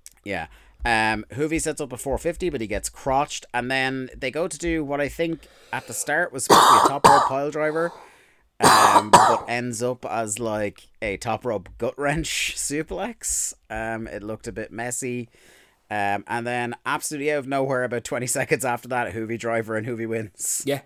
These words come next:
Speaker 2: a great looking Hoovy driver.
Speaker 1: Yeah.
Speaker 2: Um,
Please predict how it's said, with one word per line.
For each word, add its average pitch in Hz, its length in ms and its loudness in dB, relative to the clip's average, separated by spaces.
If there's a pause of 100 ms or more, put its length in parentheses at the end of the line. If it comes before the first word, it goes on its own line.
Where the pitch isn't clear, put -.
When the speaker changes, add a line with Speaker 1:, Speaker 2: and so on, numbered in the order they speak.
(140)
Speaker 2:
a 107 60 -6
great 135 340 0
looking 131 260 0
Hoovy 113 240 -4
driver. 104 360 -8 (640)
Speaker 1:
Yeah. 98 200 -4 (540)
Speaker 2:
Um, 95 380 -8